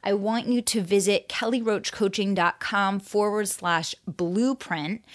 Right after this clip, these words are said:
for the zero to hundred K Entrepreneur Blueprint. It is absolutely one hundred percent free, and it's gonna take you through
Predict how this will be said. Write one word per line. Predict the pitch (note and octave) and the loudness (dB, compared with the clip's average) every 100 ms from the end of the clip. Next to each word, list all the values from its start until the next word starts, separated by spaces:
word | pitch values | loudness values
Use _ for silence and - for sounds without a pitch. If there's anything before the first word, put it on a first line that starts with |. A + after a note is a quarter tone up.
| - - | -20 -8
for | - A3 | 0 2
the | G#3+ | 2
zero | F#3 F3+ G#3 A3+ | 0 2 4 4
to | A#3 A3+ | 2 0
hundred | G3 F#3+ G3 | -2 -2 -2
K | F#3 E3 E3+ E3+ - | -2 -4 -2 -4 -4
Entrepreneur | E3 E3+ F3+ F3+ E3+ E3 E3 E3 - | -6 -4 -6 -6 -4 -2 -4 -4 -4
Blueprint. | F3+ G3 F3+ E3 - | -2 0 -2 -4 0
It | G3 | 2
is | F#3 - | 2 2
absolutely | F3 F#3 - A3 G#3+ G3 G3+ | 2 2 0 -2 -2 -2 -2
one | F3 F3 | 0 -2
hundred | D#3+ F3+ F3 | -2 -4 -4
percent | - E3 E3 D3 | -4 -4 -4 -8
free, | - - G3 A3 E4+ - - - - - | -12 -6 0 0 0 -6 -16 -16 -12 -2
and | G#3+ G3+ | 0 0
it's | F#3+ - | -2 -2
gonna | G3 F3+ | -4 -2
take | G3+ F#3 F3+ | -4 -4 -6
you | F3+ | -10
through | - F3 | -4 -2